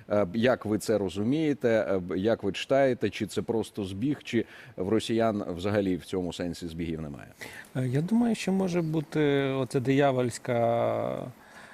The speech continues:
Speaker 2: е, така, е, прив'язка до дат, м, до подій. У Путіна з цим дуже гарно. Він, е, він на цю нумерологію, не знаю, хто йому там, е, забив голову і коли, але він нею користується. Його оточення теж трошки схиблене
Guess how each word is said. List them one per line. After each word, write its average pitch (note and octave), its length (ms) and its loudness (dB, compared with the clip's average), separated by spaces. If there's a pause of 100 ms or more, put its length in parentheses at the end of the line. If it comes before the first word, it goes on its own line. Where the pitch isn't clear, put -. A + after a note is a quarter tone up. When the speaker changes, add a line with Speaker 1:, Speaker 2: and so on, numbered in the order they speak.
(200)
Speaker 2:
е, B2 100 -8
така, A#2+ 400 0 (1400)
е, A#2+ 340 -2 (440)
прив'язка C3+ 600 2
до A#2+ 200 -2
дат, D3+ 500 0 (800)
м, B2 320 -4 (100)
до B2 320 0
подій. D3 460 0 (880)
У B2 60 -4
Путіна E3 440 0
з B2+ 40 -6
цим D#3 200 -4
дуже D3 220 -2
гарно. C#3 440 0
Він, B2+ 380 -6
е, A#2+ 140 -4 (220)
він C#3 240 -2
на C3+ 80 -2
цю C3+ 140 -4
нумерологію, C3 720 2
не A#2+ 100 -2
знаю, B2+ 280 0
хто B2+ 220 -6
йому B2 240 -2
там, A#2+ 400 -4
е, A#2+ 420 -6
забив A#2 400 0
голову C3+ 480 2
і A#2 60 -4
коли, C3 360 -2
але B2+ 320 0
він D3 200 -4
нею D3 200 -2
користується. C#3+ 680 -2
Його A#2+ 220 -2
оточення C3 440 -2
теж G3+ 220 -6
трошки - 340 -4
схиблене A#2+ 560 -2